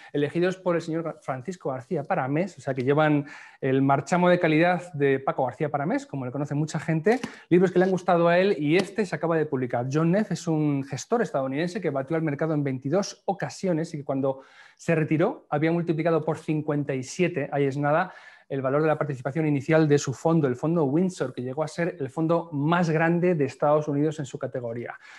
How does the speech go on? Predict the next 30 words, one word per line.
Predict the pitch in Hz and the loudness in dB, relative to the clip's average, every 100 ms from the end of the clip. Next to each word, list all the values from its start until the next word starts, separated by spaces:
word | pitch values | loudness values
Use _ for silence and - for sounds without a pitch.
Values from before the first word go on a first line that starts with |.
| - | -14
La | - 131 135 131 | -2 2 6 4
vida, | 131 190 196 202 208 | 6 6 6 4 2
obra, | 165 190 202 | 2 4 2
milagros | 202 139 135 170 196 | 0 0 2 2 2
y | 175 | 0
aprendizajes | 143 139 127 185 220 190 | -2 -4 -2 -2 -2 -2
de | 156 170 143 | 0 0 0
John | 156 143 | -2 -2
Neff, | 127 - | -4 -8
recomendabilísimo. | 156 143 143 139 135 135 147 170 165 151 127 - _ - - | -8 -8 -4 -4 -2 0 0 -2 -2 -2 -4 -8 _ -20 -10
Está | 143 - 165 | -8 -2 -2
disponible | 160 160 160 175 175 | 0 0 0 2 0
en | 147 143 | -2 -4
papel, | 131 202 277 302 | -4 0 0 0
edición | 135 127 160 165 | -2 -2 -2 -2
vegetal, | 139 143 196 208 | -2 -2 -2 -2
como | 151 | -2
lo | 143 | 0
llaman | 165 156 | 0 0
ahora, | 156 185 156 | 0 -2 -4
y | |
también | 143 135 156 170 - | -4 -2 -2 -4 -4
en | 135 131 | -4 -2
Kindle, | 190 196 170 180 277 - - _ - | 0 2 4 2 2 -6 -18 _ 0
para | 156 170 | 2 2
los | 180 | 2
que | 190 | -2
seáis | 180 180 180 | 0 0 0
más | 165 185 190 | 0 -2 -2
de | 151 170 240 - | -2 -2 -2 -8